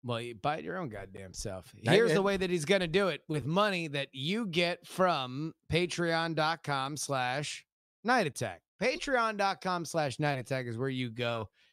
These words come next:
Speaker 1: And you, uh, uh, go to this website here. You ever heard of the internet, man? It's fucking great, dude. Just head on over there. Uh, patreon dot com slash night attack is what you enter into your web browser.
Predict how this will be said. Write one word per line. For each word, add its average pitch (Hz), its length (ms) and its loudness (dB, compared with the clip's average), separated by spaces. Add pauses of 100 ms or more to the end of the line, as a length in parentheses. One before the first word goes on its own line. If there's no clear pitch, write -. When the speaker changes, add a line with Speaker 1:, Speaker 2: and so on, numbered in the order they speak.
(140)
Speaker 1:
And 135 160 2
you, 220 280 2
uh, 170 360 6
uh, 156 140 2
go 233 180 -2
to 220 60 2
this 151 160 0
website 123 400 2
here. 107 120 -2
You - 100 -2
ever 240 120 4
heard 202 160 2
of 160 60 0
the 117 260 -2
internet, 147 380 0
man? 147 400 -2
It's 151 180 -6
fucking 151 320 -4
great, 101 320 -4
dude. 101 260 -8 (120)
Just 147 160 -2
head 202 140 0
on 175 120 0
over 131 200 0
there. 101 320 -4 (100)
Uh, 123 280 -2
patreon 175 480 0
dot 147 240 2
com 135 300 -2
slash 131 440 -2
night 123 200 0
attack 117 240 -2
is 101 100 -8
what 101 100 -12
you 110 220 0
enter 143 320 0
into 127 160 -4
your 120 140 -2
web 120 240 -2
browser. 110 520 -2